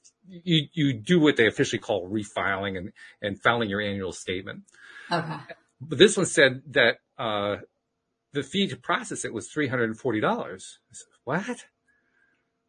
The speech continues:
Speaker 1: There's no fee to process that." There's a, there's a
Speaker 2: <sighs>
Speaker 1: tax that you pay in Connecticut every two years for having an L L C. I think it's about two hundred dollars, something like that. But there's no fee to process it.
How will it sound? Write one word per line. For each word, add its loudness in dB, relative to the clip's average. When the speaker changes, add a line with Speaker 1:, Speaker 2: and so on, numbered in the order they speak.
Speaker 1:
There's 0
no 4
fee -8
to -8
process -14
that." -12
There's 8
a, 6
there's 4
a 6
Speaker 2:
<sighs> -6
Speaker 1:
tax 6
that -8
you -10
pay -2
in -6
Connecticut -4
every -2
two -6
years -2
for -8
having -2
an -8
L -4
L -4
C. -10
I -4
think -8
it's -12
about -6
two -10
hundred -6
dollars, -4
something -12
like -10
that. -2
But -2
there's -2
no 2
fee 0
to -2
process -4
it. -14